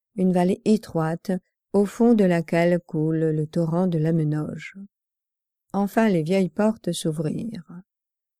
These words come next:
On entra dans la cour, et lévrier fut remis au châtelain, qui l'enferma dans une obscure prison. Quand Charles apprit à Genève que tout s'était bien passé,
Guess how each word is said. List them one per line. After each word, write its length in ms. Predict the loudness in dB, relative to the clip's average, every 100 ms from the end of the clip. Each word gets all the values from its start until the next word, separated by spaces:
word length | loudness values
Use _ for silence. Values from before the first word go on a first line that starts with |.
| _
On 180 | -6 -4
entra 400 | -4 -6 -2 0
dans 160 | 2 2
la 140 | 2
cour, 500 | 0 -6 -8 -8 -14 -20 _ _ _ _ _ -2
et 120 | 4
lévrier 500 | 4 6 4 4 2
fut 140 | 0
remis 360 | 0 0 0 -2
au 60 |
châtelain, 540 | -4 -6 -8 -4 -4 -4 -10 _ _ _
qui 140 | -2 2
l'enferma 680 | 2 2 0 0 -2 -2 -6 -6
dans 140 | -6
une 260 | -2 -2 -2
obscure 680 | -4 -8 -4 -2 0 -2 -4
prison. 440 | -4 -8 -6 -10 -14 _ _ _ _ _ _ _ _ _ _ _ _ _ _ _ _ _ _ _ -14
Quand 260 | 0 4 4
Charles 440 | 2 0 0 0
apprit 420 | -2 -4 -4 -4 -4 _ -14
à 120 | -12
Genève 440 | -2 2 4 2
que 120 | -2
tout 220 | -10 -8 -12
s'était 320 | -12 -12 -10
bien 300 | -6 -4 -4
passé, 800 | -4 -4 -4 0 2 4 2